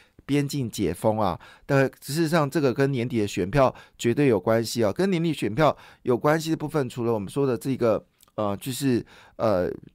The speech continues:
就是我刚才谈到就是观光，因为很多年轻人他们就很抱怨说为什么都不能去观光。那很多的这些产业界都说你不开放我怎么做生意？所以这里面存在一些怨言，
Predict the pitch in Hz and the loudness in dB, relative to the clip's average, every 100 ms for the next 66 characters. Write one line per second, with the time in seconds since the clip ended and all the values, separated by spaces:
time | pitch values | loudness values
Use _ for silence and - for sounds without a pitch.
0 | - 147 123 131 135 135 110 120 117 117 | -4 0 2 2 2 0 -2 -2 -2 -4
1 | 120 131 127 127 127 147 190 127 151 113 | -6 0 0 0 -2 0 -2 -2 -2 -4
2 | 123 143 123 107 131 123 135 98 104 117 | -6 -6 -6 -4 -4 -2 0 0 0 0
3 | 120 110 110 123 139 104 92 117 - 110 | 2 0 0 2 2 -2 -2 -2 -2 -4
4 | 101 - - - 143 139 127 123 123 - | -4 -8 -20 -6 -4 0 0 2 -2 -4
5 | - - 196 220 165 123 160 151 113 - | -20 -8 0 2 2 2 2 2 2 -2
6 | 151 156 156 - - 98 143 135 - 123 | -2 0 -2 -2 -4 0 2 0 2 0
7 | 98 127 - 131 131 - - - 117 110 | 2 0 2 2 2 -4 -20 -6 -4 -2
8 | - 165 151 160 131 113 - 95 101 131 | -2 2 2 2 0 0 -2 -6 -2 -2
9 | - 127 120 120 92 _ _ _ _ _ | -2 -4 -2 -4 -6 _ _ _ _ _
10 | _ _ - 202 196 196 113 131 135 - | _ _ 0 2 4 4 0 -2 -2 -4
11 | 113 135 123 120 123 123 151 110 92 76 | -2 0 0 0 0 2 0 0 0 -4